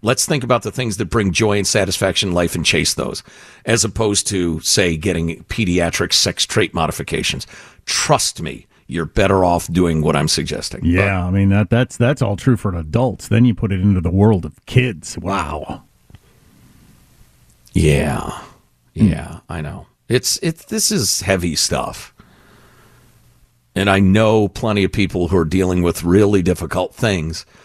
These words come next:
Speaker 1: um, including some that have taken the, uh, transgender route, honestly. Um, and it's tough to watch.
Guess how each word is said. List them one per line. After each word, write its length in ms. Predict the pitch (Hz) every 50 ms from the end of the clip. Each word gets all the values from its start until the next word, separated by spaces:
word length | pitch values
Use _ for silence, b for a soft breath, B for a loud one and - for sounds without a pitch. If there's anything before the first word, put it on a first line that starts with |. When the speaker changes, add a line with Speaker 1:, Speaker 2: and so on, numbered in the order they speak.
| b b b b b -
Speaker 1:
um, 400 | 82 78 71 71 71 73 82 -
including 520 | - 107 107 - - 131 139 143 135 123 -
some 300 | - - 143 143 143 117
that 100 | 117 117
have 120 | 107 -
taken 380 | - 135 127 117 - 131 123 117
the, 240 | 117 117 113 110
uh, 200 | 110 113 110 107
transgender 640 | 107 - - 117 113 107 - - 117 135 151 135 73
route, 240 | 71 65 60 - _ _ _ - 85
honestly. 500 | 80 76 71 69 - - 57 58 - _ b b b b b b b b b b b b b
Um, 420 | - 87 85 82 80 78 76 71 - _ _ _ _ _ _ - _ _ _ _ _ _ _ _ _ _ _ _ _ -
and 60 | 101
it's 100 | 202 -
tough 140 | - 196 220 -
to 80 | 208
watch. 360 | 247 214 139 - - - -